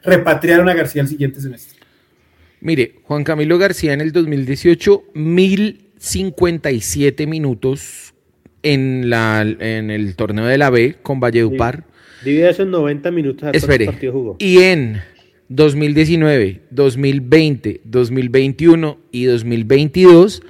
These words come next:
Speaker 2: lleva mil cuarenta y siete minutos, diez minutos menos de los que jugó allá en Valledupar en ese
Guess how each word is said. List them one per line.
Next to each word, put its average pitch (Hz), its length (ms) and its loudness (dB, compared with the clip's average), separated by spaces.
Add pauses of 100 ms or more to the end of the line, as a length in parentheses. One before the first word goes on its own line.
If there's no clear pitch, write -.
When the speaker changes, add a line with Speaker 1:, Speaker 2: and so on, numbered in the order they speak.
(320)
Speaker 2:
lleva 139 580 0
mil 170 340 0
cuarenta 156 380 -2
y 139 40 -6
siete 131 240 -6
minutos, 117 460 -8
diez 156 220 4
minutos 156 340 -8
menos 156 300 -8
de 135 100 2
los 117 220 -2
que - 260 -6
jugó 104 480 -4
allá 110 240 -6
en 107 100 -6
Valledupar 104 640 -4
en 107 180 -8
ese 95 460 -8